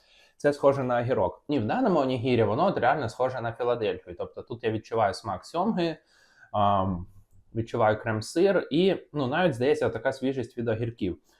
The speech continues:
Тут я відчуваю якийсь рибний смак, але я тут не бачу якихось шматків. Тобто, скоріш за все, якщо тут вугар є, то він у вигляді якогось фаршу. Тобто, який мій висновок? З вугрем коштувала на десять гривень дорожче,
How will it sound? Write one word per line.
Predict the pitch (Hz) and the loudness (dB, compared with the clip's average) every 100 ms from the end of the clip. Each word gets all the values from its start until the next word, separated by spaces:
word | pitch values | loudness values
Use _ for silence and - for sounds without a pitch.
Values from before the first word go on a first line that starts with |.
| _ _ _ - | _ _ _ 2
Тут | 247 339 - | 4 4 2
я | 127 208 | 2 4
відчуваю | 214 180 - 160 240 151 | 4 2 0 0 2 2
якийсь | 131 180 170 | 2 0 0
рибний | 160 180 151 151 | 4 4 4 0
смак, | 143 170 196 294 - - _ _ _ _ _ _ - | 0 0 0 0 -4 -10 _ _ _ _ _ _ -12
але | 92 123 156 185 | -2 4 6 6
я | 170 | 4
тут | 170 156 | 0 -2
не | 147 | 2
бачу | 143 214 165 | 2 4 2
якихось | 143 151 160 151 | 0 0 0 -2
шматків. | - 151 - - 107 - - | -2 -4 -4 -4 -4 -4 -4
Тобто, | 117 110 | -4 -6
скоріш | - 151 175 | -6 -2 0
за | 156 | 0
все, | 151 151 | 0 -2
якщо | 147 147 | -2 -2
тут | 143 143 | -2 0
вугар | 143 139 127 | 0 0 -2
є, | 165 226 | -2 0
то | 175 | -2
він | 123 160 | -2 -2
у | 123 | -2
вигляді | 139 127 104 | -4 -4 -6
якогось | 101 - 131 123 - | -6 -2 -4 -4 -8
фаршу. | - 104 95 - - | -2 -2 -2 -14 -4
Тобто, | 131 - | -4 0
який | 127 123 190 | -2 0 0
мій | 180 | 2
висновок? | 143 127 113 92 90 - | 2 0 0 -4 -6 -6
З | 110 104 131 | -6 0 2
вугрем | - 110 117 139 185 208 - | 2 2 2 2 2 0 -2
коштувала | - 156 - 120 120 | 0 -2 -2 -2 0
на | 113 | 0
десять | 113 143 117 | -2 -2 -2
гривень | 113 131 117 104 | -2 -2 -2 -4
дорожче, | 117 170 247 - 131 92 | 0 0 0 -4 -4 -4